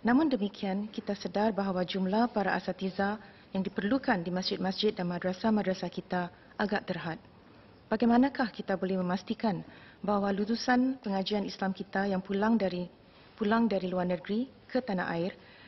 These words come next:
dapat menyandang jawatan yang diingini, tidak terlepas peluang bekerja dan juga mempunyai kemahiran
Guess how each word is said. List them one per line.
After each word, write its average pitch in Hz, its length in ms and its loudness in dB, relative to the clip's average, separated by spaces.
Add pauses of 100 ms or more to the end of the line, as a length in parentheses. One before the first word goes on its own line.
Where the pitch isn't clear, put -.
(140)
dapat 226 340 0
menyandang 208 480 4
jawatan 196 560 2
yang 175 140 0 (100)
diingini, 208 600 2 (480)
tidak 202 360 0
terlepas 185 380 -6
peluang 190 380 0
bekerja 202 520 -2 (440)
dan 220 160 4
juga 233 360 2
mempunyai 190 520 2
kemahiran 190 640 0